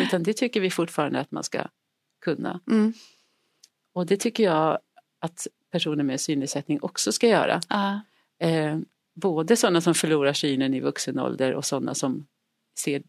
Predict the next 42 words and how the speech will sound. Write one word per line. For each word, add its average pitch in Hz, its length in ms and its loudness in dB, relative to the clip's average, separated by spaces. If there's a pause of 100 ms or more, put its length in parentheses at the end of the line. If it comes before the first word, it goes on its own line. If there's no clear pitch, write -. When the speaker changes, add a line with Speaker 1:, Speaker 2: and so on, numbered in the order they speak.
(140)
Speaker 1:
inte - 240 -4
ser - 200 -2
från 139 200 -4
början. 147 480 -2
Speaker 2:
Mm. 202 260 0 (360)
Speaker 1:
Och 165 120 -2
det 160 80 4
är 180 160 6
ju 220 160 6
för 175 180 0
att 151 160 0
man 143 280 0 (760)
ska - 180 -4
lära 151 180 2
sig - 160 -4
stava. - 540 -4 (680)
Sen 160 200 2
när 170 80 4
man 254 160 4
skriver 190 480 2
på 147 520 0 (720)
Facebook - 500 -6
eller 156 140 0
man 170 140 2
söker 160 300 -2
jobb - 340 -6
eller 147 140 -2
så, - 240 -6
så - 140 -4
Speaker 2:
Ja. 202 60 -2
Speaker 1:
kan 156 160 0
man 196 120 0
inte - 180 -4
stava. 175 460 -4
Då 147 120 -10
blir 208 260 2
in-, 170 160 -8 (260)
Speaker 2:
Ja. 170 320 -2 (160)
Speaker 1:
man 180 140 -4
får 196 180 -2
ett 185 120 -6
s-, - 320 -8